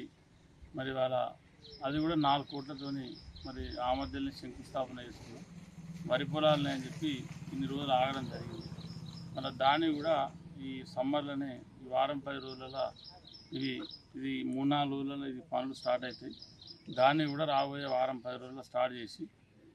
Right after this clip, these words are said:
ఈ మెయిన్ ఏంటంటే సమ్మర్లో ఫార్మేషన్ కంప్లీట్ చేసి పెట్టుకుంటే మళ్ళీ వర్షాకాలంలో వెట్ మిక్స్ చేసుకొని బీటీ రోడ్ నిర్మాణం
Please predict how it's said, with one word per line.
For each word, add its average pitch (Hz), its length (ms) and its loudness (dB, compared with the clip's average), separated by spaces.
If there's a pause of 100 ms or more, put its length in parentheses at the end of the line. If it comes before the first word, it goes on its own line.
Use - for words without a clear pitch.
(140)
ఈ 127 40 -2 (200)
మెయిన్ 147 340 4
ఏంటంటే 139 380 -2 (260)
సమ్మర్లో 147 420 2 (100)
ఫార్మేషన్ 139 600 2
కంప్లీట్ 127 320 -8
చేసి 117 180 -10
పెట్టుకుంటే - 420 -6 (720)
మళ్ళీ 139 180 2 (100)
వర్షాకాలంలో 135 720 0 (340)
వెట్ 127 220 -6
మిక్స్ 131 200 -6
చేసుకొని 123 400 -8 (680)
బీటీ 143 300 2
రోడ్ 135 200 -2
నిర్మాణం 131 360 -4